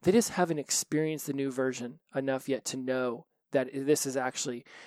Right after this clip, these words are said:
your new baseline. This is your new status quo. And in some cases, you haven't either.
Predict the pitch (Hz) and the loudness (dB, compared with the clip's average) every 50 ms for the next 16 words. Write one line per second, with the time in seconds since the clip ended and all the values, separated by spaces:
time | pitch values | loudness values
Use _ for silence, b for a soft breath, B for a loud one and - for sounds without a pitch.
0 | B B B 143 143 131 131 131 127 127 123 117 117 - _ _ _ - 147 135 | B B B 0 0 0 0 0 2 2 2 0 -2 -6 _ _ _ 2 2 2
1 | 127 - - 131 123 - - - - 139 123 - 139 131 127 135 131 131 123 117 | 2 0 -2 -4 -6 -10 -12 -8 -4 -2 -2 0 0 0 -2 -2 -2 -2 -4 -4
2 | - - 139 120 117 110 - - - - 127 123 113 - _ _ _ _ _ _ | -2 -2 -2 -2 -2 -6 -10 -10 -8 -8 -8 -8 -8 -10 _ _ _ _ _ _
3 | _ _ _ _ _ _ _ _ _ _ _ _ _ _ _ _ _ _ _ _ | _ _ _ _ _ _ _ _ _ _ _ _ _ _ _ _ _ _ _ _
4 | _ _ - 165 165 160 156 151 135 - - 214 254 302 - - 156 147 143 143 | _ _ 0 2 2 2 0 0 -2 0 2 2 2 2 2 0 0 0 2 2
5 | 143 139 - - B B B B B B B - 139 156 214 233 269 269 220 190 | 0 0 0 -4 B B B B B B B -8 -2 0 2 4 4 4 4 4
6 | 165 151 165 214 208 - - - | 2 2 2 2 2 2 -2 -12